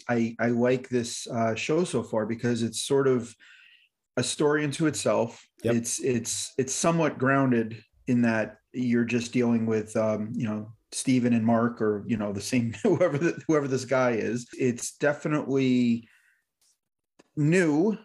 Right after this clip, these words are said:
Speaker 1: i-, in terms of, you know, what, what the M C U is trying to do, but in terms of the story, I kinda like it because it's a story into, onto itself, and I'm curious to see where it goes. I like the characters. The acting's incredible.
Speaker 2: Yeah.
Speaker 1: The acting's been great. And, uh, so far, I enjoy the storyline.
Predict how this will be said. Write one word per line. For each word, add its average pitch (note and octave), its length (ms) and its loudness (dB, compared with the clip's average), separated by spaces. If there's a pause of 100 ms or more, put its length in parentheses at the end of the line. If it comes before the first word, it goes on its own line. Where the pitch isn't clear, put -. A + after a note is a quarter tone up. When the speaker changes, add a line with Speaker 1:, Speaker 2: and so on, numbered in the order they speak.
(140)
Speaker 1:
i-, - 40 -4
in C3 300 2
terms C#3 340 0
of, B2 120 0
you B2 80 2
know, A#2+ 80 0
what, A#2+ 260 0
what B2+ 160 0
the B2+ 100 2
M B2 120 2
C B2+ 180 -4
U A#2+ 60 2
is A#2 80 -6
trying A#2+ 180 -2
to A2+ 60 0
do, B2 220 2
but A#2 160 0
in A2+ 100 0
terms C3 240 -2
of A#2 80 -2
the A2+ 60 -4
story, C3 420 0
I G#2+ 80 0
kinda A2+ 260 -2
like A#2 260 0
it A2 60 -4
because G#2+ 240 -6
it's A2+ 180 -10
a G#2 160 -6
story C3 380 2
into, A#2 440 0 (240)
onto C3+ 300 0
itself, A#2+ 540 0
and A2+ 160 0
I'm A#2 160 0
curious B2+ 320 0
to B2 60 -10
see B2 180 -4
where A#2 220 2
it A2 80 -8
goes. A#2+ 280 2
I A#2 60 2
like C3 260 2
the B2+ 80 -4
characters. B2 500 0 (320)
The C3+ 100 2
acting's C3+ 380 2
incredible. A2+ 720 0 (220)
Speaker 2:
Yeah. G#2+ 140 -4
Speaker 1:
The B2 100 2
acting's B2 340 0
been A#2+ 180 2
great. A2+ 520 0 (420)
And, A#2+ 460 4
uh, A#2 280 4
so D#3 220 0
far, F#3 240 2
I C3+ 60 2
enjoy B2+ 260 2
the B2 80 -2
storyline. G#2 720 -2